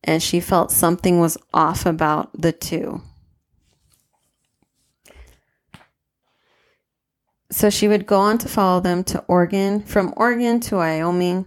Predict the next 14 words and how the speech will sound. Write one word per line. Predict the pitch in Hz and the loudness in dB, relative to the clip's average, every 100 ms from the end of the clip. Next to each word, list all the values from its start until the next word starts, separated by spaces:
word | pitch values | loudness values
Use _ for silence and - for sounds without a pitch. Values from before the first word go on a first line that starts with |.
| _ _ - - _ _ | _ _ -20 -20 _ _
But | 202 185 | 2 4
after | 180 - 175 | 2 0 -4
six | - 226 220 - | -2 -2 -2 -4
weeks, | 170 185 202 - | -2 -2 -2 -6
Culpepper | - 202 208 233 220 214 | -4 0 2 2 0 2
and | 196 180 | 2 2
another | 175 170 175 | 2 0 0
member | 175 170 185 196 | 2 0 0 0
were | 185 160 | 0 0
left | 160 170 - | 0 -2 -2
behind | 190 180 170 175 | -2 0 0 0
in | 170 | -2
Arizona | - 165 170 165 156 156 175 202 233 - - - _ - | -2 -2 -2 0 0 -2 -2 -4 -8 -18 -20 -20 _ -8
because | 180 180 - 196 156 160 151 - | 0 0 0 2 2 2 0 -4